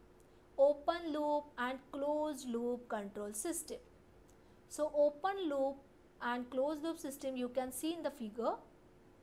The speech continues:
Open loop means a system in which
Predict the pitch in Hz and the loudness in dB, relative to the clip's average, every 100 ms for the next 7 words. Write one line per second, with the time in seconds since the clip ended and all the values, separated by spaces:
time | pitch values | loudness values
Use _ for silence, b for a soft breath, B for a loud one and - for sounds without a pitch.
0 | - - - - - - 269 277 349 339 | -20 -20 -20 -20 -20 -2 0 2 2 0
1 | 349 339 403 508 - - - 220 262 247 | -2 -4 -6 -6 -10 -14 -10 -8 -6 -8
2 | - 339 294 320 - - 233 220 214 220 | -4 -4 -4 -8 -18 -14 -8 -6 -4 -2
3 | 381 - | -4 -6